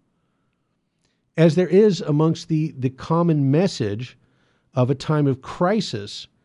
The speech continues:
uh, a time of crisis in our days that can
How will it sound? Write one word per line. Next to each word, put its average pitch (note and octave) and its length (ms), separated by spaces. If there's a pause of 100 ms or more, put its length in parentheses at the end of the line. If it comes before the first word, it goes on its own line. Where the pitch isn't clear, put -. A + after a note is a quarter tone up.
(480)
uh, A2 220
a B2 80
time B2+ 240
of B2 100
crisis D3+ 480
in C3+ 120
our C3+ 300
days B2 540
that C3 200
can B2+ 180